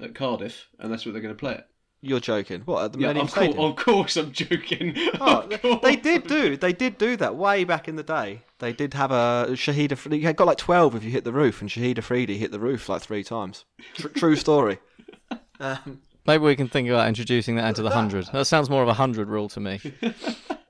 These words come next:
Speaker 3: But yeah, the, um, so the final round of group games wrapped up, uh, over the last few days. So, um, we now know who will be populating the quarterfinal places.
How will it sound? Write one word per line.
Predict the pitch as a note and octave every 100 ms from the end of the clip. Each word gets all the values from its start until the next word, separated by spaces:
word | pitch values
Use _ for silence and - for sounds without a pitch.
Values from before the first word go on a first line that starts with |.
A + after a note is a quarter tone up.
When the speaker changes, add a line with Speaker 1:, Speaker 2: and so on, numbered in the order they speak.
| - - _ _ _ _ - C3+
Speaker 3:
But | B2+
yeah, | C#3+ -
the, | C#3+
um, | C#3+ C#3 -
so | D#3 D3+ C#3+ C#3+ C#3+
the | C3 C#3+
final | C3+ E3 E3 C3+
round | B2+
of | A2+
group | C#3+ -
games | A#2 A2+ G#2+ - -
wrapped | A#2 - A#2+
up, | - - -
uh, | G#2+ G#2+
over | A2
the | A2
last | A2+ -
few | A#2
days. | A2 B2 D#3+ F3+ - _ _ -
So, | - - A#2+ A#2+ A#2 A#2
um, | A#2 A#2 A2 A#2
we | B2 A#2+
now | A#2+ A#2
know | A#2 A#2 A2
who | C3
will | B2 A#2
be | B2 A#2+ A#2+
populating | - - B2+ B2 A#2+ B2 A#2
the | A#2
quarterfinal | C3 B2 B2+ B2 A#2 A2+
places. | - A#2+ - D3+ -